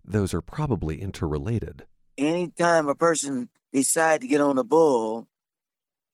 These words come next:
Speaker 2: he has made his mind up to give up his life, or he don't know his life is in jeopardy. So he just gets on it because he just feel that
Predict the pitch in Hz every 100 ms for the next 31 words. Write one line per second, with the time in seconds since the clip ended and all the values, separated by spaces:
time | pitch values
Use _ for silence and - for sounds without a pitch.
0 | _ 254 311 285 - 285 143 143 127 143
1 | 147 143 147 147 - _ _ _ _ _
2 | _ _ _ _ _ 127 151 139 139 -
3 | 127 139 151 120 107 - _ _ _ _
4 | _ _ _ - 151 170 156 127 110 117
5 | - _ _ _ _ _ _ _ _ _
6 | _ _ 143 143 139 131 143 139 135 151
7 | 139 156 156 143 135 143 131 180 175 113
8 | 117 85 _ _ _ _ _ _ _ _
9 | _ - - 117 120 120 156 139 160 147
10 | 160 160 143 143 139 156 151 139 - _
11 | _ _ _ _ _ _ - 123 131 147
12 | - - 151 151 143 143